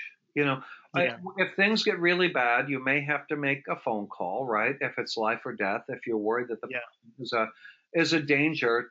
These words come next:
Speaker 1: to him or herself or to others, you certainly have to call, um, whether it's nine one one or protective services or someone, or better yet, how about their family? <laughs> How about,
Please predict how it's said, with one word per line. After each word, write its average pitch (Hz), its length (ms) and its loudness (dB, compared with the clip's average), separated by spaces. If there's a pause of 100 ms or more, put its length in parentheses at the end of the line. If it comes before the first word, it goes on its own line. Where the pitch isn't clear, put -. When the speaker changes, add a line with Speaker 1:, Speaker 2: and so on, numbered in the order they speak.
Speaker 1:
to 123 400 4
him 143 100 -4
or 127 80 -2
herself 120 600 0
or 127 180 0
to 131 140 -4
others, 107 420 -2
you 135 80 -2
certainly 135 600 2
have 117 340 0
to 110 260 0 (600)
call, 120 540 2 (380)
um, 123 560 -4
whether 127 280 0
it's 120 180 -4
nine 120 200 -4
one 123 220 -4
one 113 380 0
or 120 180 -2
protective 120 500 -6
services 110 540 -4
or 113 80 -6
someone, 139 500 0 (300)
or 170 400 4 (120)
better 151 300 4
yet, 127 400 2
how 147 220 4
about 143 260 2
their 135 180 -4
family? 131 600 0
<laughs> - 40 -10
How 143 140 -2
about, 139 320 2